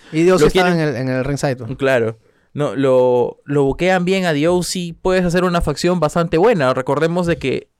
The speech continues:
Speaker 2: eh, en N X T también hay campeones en pareja que son facción.
Speaker 1: Ujú. Eh, W W E hizo historia porque se presentó la primera lucha femenina en la historia de Arabia Saudita.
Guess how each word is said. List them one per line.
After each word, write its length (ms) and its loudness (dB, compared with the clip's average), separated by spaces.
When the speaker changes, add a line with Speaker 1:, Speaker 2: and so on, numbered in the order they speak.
Speaker 2:
eh, 400 0
en 180 0
N 140 -2
X 180 -8
T 160 -6
también 480 -2
hay 100 -2
campeones 440 -2
en 100 -2
pareja 360 -2
que 120 -8
son 160 -8
facción. 440 -12
Speaker 1:
Ujú. 320 -8
Eh, 480 0
W 260 4
W 200 4
E 40 6
hizo 120 2
historia 560 4
porque 420 2
se 140 0
presentó 600 0
la 200 2
primera 360 4
lucha 320 2
femenina 600 2
en 100 0
la 60 2
historia 400 0
de 60 2
Arabia 200 0
Saudita. 640 -2